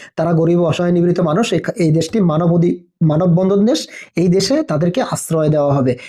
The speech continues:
এবং ইউরোপিয়ান দেশগুলো এভাবেই। তো সেই ক্ষেত্রে প্রিয় দর্শক শ্রোতা, এখন থেকে, এবং যদি তারা যদি নেগেটিভ আসে কিংবা পজিটিভ আসে, কোনো সমস্যা নাই, নেগেটিভ আসলে তাদেরকে পাঠিয়ে দেওয়া হবে না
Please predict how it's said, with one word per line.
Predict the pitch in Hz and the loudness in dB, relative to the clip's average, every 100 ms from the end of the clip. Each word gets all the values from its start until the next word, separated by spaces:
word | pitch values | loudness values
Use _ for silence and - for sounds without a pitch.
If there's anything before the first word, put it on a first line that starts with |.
| - 214 | -8 -2
এবং | 233 175 | 0 2
ইউরোপিয়ান | 170 180 180 196 | 2 0 0 2
দেশগুলো | 175 160 160 196 | 2 2 2 2
এভাবেই। | 254 160 151 143 - - - - _ | 2 2 2 0 -2 -8 -20 -20 _
তো | - | -6
সেই | - 214 | -2 -2
ক্ষেত্রে | 226 254 240 | 0 0 0
প্রিয় | 214 | 0
দর্শক | 156 156 | 0 -2
শ্রোতা, | 180 202 262 | -2 -2 -2
এখন | 160 160 208 | -2 0 -2
থেকে, | - 208 302 - - - - | -2 -2 -2 -4 -12 -20 -8
এবং | 170 175 262 254 175 | -2 0 0 0 0
যদি | 160 220 | 2 2
তারা | 269 202 202 | 2 0 0
যদি | 202 202 208 - | 2 2 0 0
নেগেটিভ | 165 170 190 202 | 0 0 0 2
আসে | 185 175 196 | 0 0 -2
কিংবা | 190 160 156 | 0 0 0
পজিটিভ | 151 147 165 185 180 | 0 -2 0 2 0
আসে, | 156 185 | 0 -2
কোনো | 175 190 | -2 -2
সমস্যা | 208 185 180 202 | 0 0 0 0
নাই, | 202 | 0
নেগেটিভ | 170 160 180 180 | 2 2 2 0
আসলে | 160 - | -2 -4
তাদেরকে | 147 147 151 | -4 -2 -2
পাঠিয়ে | 143 156 196 | -2 -2 0
দেওয়া | 214 | 0
হবে | 202 | 0
না | 220 | 0